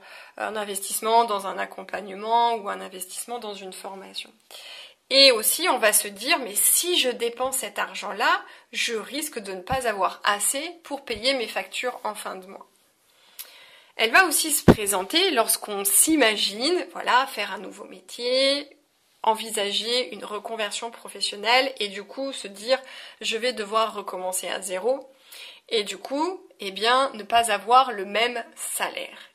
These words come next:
Et donc, on va là aussi envisager ce scénario de se dire, mais comment je vais faire, euh, face à mes dépenses si mon salaire diminue ? Et donc là, cette peur du manque, elle est plus liée à un niveau de vie,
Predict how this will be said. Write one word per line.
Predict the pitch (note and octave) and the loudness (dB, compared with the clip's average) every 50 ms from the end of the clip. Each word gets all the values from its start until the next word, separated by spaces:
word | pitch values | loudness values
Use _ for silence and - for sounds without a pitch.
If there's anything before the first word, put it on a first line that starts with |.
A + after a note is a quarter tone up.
| _ - - | _ -10 -8
Et | G#3+ G#3 | -8 -6
donc, | G3 G#3+ A#3 C4 D4 D#4 D4+ - B3 - - | -4 0 0 2 2 0 -2 -8 -12 -12 -10
on | G#3+ G#3 | -10 -4
va | G3 G#3+ A#3 B3 B3+ | 4 6 8 8 8
là | B3 A3 G3 F#3 | 6 4 2 2
aussi | F3+ F#3 - - - C4 C4+ C#4 - - | 2 -2 -4 -4 -4 -2 -2 -2 -2 -2
envisager | G#3 G3+ F#3 F#3+ G3+ F#3 F#3 F#3 G3 G3 A#3 B3+ | -2 -4 -4 -6 -4 0 0 0 0 0 -2 -2
ce | A#3+ - F#3+ | -2 -2 -4
scénario | F#3 - G3+ F#3 F3 F3 F#3 F#3 G3 A#3 C4 C4+ | -4 -4 -4 -2 -2 -2 -2 0 2 2 2 2
de | B3+ A3 G3 G3 | 2 -2 -6 -6
se | - - F#3 | -6 -6 -6
dire, | F#3+ F#3+ A3 B3+ C4+ B3+ | -8 -4 2 2 2 2
mais | A3+ F#3 F#3 - - - - - - - - _ | 0 -4 -6 -6 -8 -10 -16 -18 -18 -20 -16 _
comment | - B3 A3+ A#3 B3+ C4+ | -4 -2 2 4 4 4
je | C4 C4 A3 | 4 2 -4
vais | G3+ | -6
faire, | G3+ - - A#3 A#3 A#3 A3+ - F#3+ | -8 -2 2 4 4 4 2 0 -6
euh, | F#3 F#3 F#3 F3+ F3+ | -4 -4 -2 -4 -6
face | F3+ - - - A#3+ A#3+ B3 - - | -6 -4 6 6 8 8 8 4 -2
à | G3+ G3 | -4 -4
mes | F#3 F#3 F#3+ | -4 -8 -8
dépenses | F#3 G3 G#3 G3+ G3+ A3+ A#3 C4 D4+ D#4+ - - - - - - - - | -4 -4 -4 -2 2 4 4 4 4 4 0 0 -2 -4 -8 -14 -8 -4
si | - - - - - C4 C4+ C#4+ C#4+ D4+ - - | 0 0 0 0 2 2 2 2 0 0 -4 -6
mon | G#3+ G#3+ G3+ | -6 -2 0
salaire | - A3 G#3 A3+ A#3+ A#3 A3 | 2 4 6 4 4 4 2
diminue ? | G#3 G#3 G#3+ G#3 G3 F#3+ F#3 F#3 F#3 - - - G#3+ | -8 -10 -10 -8 -8 -10 -10 -10 -12 -16 -14 -10 -8
Et | G#3+ | -4
donc | G#3+ A#3 A#3+ A#3+ | -2 -2 -2 0
là, | D#4+ F4+ G4 | 2 0 2
cette | G4 - - - - | 2 0 -4 -4 -4
peur | - A#3 A#3 | -2 -2 -2
du | A3 A3 G#3 | -2 -4 -8
manque, | G#3 A#3 C#4 D4 - | -6 -6 -6 -6 -8
elle | A#3 G3+ G#3 | -10 -10 -12
est | G#3 | -14
plus | - - - B3 A#3+ A#3 A3+ - - - - A3+ | -14 -16 -14 -14 -12 -10 -6 -6 -6 -6 -8 -10
liée | G#3+ A3+ A#3 B3+ C#4+ - - - - - - - - _ _ - | -8 -8 -8 -8 -8 -12 -16 -20 -20 -20 -20 -20 -20 _ _ 4
à | G#3 G#3+ G#3+ G#3+ G#3+ | 6 6 8 6 4
un | G#3+ G#3+ - - _ - | 2 -2 -10 -20 _ -12
niveau | A#3+ A#3 A#3 A#3+ A#3+ A#3 A3+ G#3+ A3+ A3 | -10 -8 -6 -4 -4 -4 -4 -4 -6 -6
de | G3 F#3+ | -6 -6
vie, | F#3+ F#3+ G#3 A3 A3 | -10 -10 -10 -12 -14